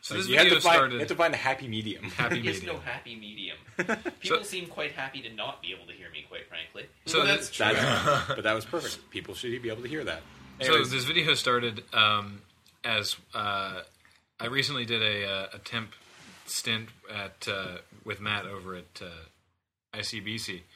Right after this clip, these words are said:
Speaker 1: uh, which is, like, I, th-, I think I've said, be-, I think we've said before, if you're in the States, it's like the D M V.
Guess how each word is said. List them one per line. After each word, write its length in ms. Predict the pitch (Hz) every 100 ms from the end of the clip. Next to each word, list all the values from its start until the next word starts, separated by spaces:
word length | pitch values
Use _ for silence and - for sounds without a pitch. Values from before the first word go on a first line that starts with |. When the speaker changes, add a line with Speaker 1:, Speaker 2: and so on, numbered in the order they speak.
| - - - - _ -
Speaker 1:
uh, 140 | - 101
which 160 | 98
is, 200 | 95 -
like, 200 | 110 92 - -
I, 60 | 98 - -
th-, 120 | 127 127
I 40 |
think 160 | 143 123
I've 80 |
said, 200 | 131 110
be-, 100 | 104 - -
I 60 | -
think 180 | 131 147
we've 120 | 110
said 140 | 120
before, 280 | 95 - 104
if 80 | 98
you're 80 | 104
in 80 | 95
the 80 |
States, 240 | 92 98 90
it's 100 | -
like 120 | 92
the 80 | 95
D 140 | 101
M 160 | 95 92
V. 320 | 95 98